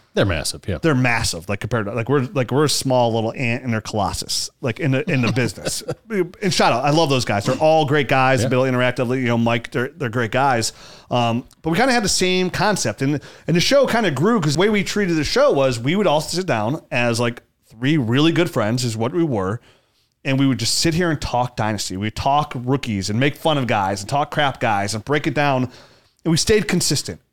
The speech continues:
Speaker 2: At, even though we were going through, like, the kid phase and all that, like, we came, showed up every single week, and we did a show every single
Speaker 1: Yeah.
Speaker 2: week, and we put it, we put our time and effort into it. We tried to make it fun, and,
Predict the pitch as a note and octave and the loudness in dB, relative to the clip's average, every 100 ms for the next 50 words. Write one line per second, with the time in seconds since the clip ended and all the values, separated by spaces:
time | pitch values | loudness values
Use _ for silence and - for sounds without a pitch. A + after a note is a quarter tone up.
0 | - G#3 F3 F#3 G#3 A3 B3+ B3 A#3 G#3+ | -2 0 2 0 2 2 4 4 4 4
1 | G3 G3+ G#3+ G#3 F3+ - F#3+ F3 F#3+ F#3+ | 2 0 2 2 0 0 0 0 0 2
2 | D#3+ E3+ F3 C3 B2+ C3+ E3+ G3+ G3 E3 | 2 2 2 2 0 -2 0 0 0 0
3 | F3 D3+ C#3 - _ D#3 E3+ G#3+ - A3+ | 0 2 0 -6 _ -2 0 0 0 0
4 | A#3 B2 A2 - - _ _ _ C3+ C3 | 2 0 -2 -6 -18 _ _ _ 0 2
5 | D3+ D3+ D#3 C#3 - - D#3 D3 D3+ - | 2 2 2 0 -2 -2 0 2 0 2
6 | D#3+ C#3 B2 A#2 G#2+ - _ _ _ - | 2 2 2 0 -2 -8 _ _ _ -4
7 | C#3 C#3 - D#3+ D3 C#3 - _ D3 - | 0 0 0 0 2 0 -8 _ -4 0
8 | E3+ C#3 - C#3 B2+ B2 A2 G#2 G#2 G2 | 0 2 0 0 0 0 -2 -2 -4 -6
9 | - F#2+ - C#3 C3+ B2 A#2+ G#2+ F2+ F#2 | -6 -8 -2 0 0 -2 -4 -6 -6 -8
10 | G2+ | -12